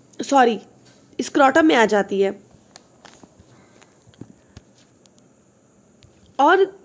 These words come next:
क्या होता है, इसकी एक importance ये भी है कि हमने पढ़ रखा है, जो हमें पता है, इंग्वाइनल हार्निया। इंग्वाइनल हार्निया मैंने इससे बताया था, पहले बताया था अपनी पहले वाली video में कि जब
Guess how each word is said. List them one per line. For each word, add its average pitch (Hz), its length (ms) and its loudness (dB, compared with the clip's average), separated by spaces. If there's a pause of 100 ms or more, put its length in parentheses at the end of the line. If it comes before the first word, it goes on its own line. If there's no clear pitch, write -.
क्या 302 120 0
होता 320 280 0
है, 240 120 0
इसकी 277 260 -2
एक - 160 -6
importance 262 540 -2
ये 247 120 -4
भी 262 160 -2
है 262 180 -4 (180)
कि 320 160 4
हमने 294 240 -2
पढ़ 269 220 -2
रखा 247 280 -4
है, 269 180 0
जो 254 200 -8
हमें 247 140 -2
पता 233 220 -2
है, 277 280 -2 (920)
इंग्वाइनल 254 460 0
हार्निया। 185 440 -4 (1000)
इंग्वाइनल 285 560 2
हार्निया 214 380 0
मैंने 240 240 0
इससे 311 240 -2 (260)
बताया 240 320 2
था, 254 120 -4
पहले 262 280 -2
बताया 233 280 0
था 247 100 -4
अपनी 277 160 -6
पहले 233 280 -4
वाली 226 200 -2
video 214 280 0
में 277 140 -6
कि 339 120 0
जब 302 240 0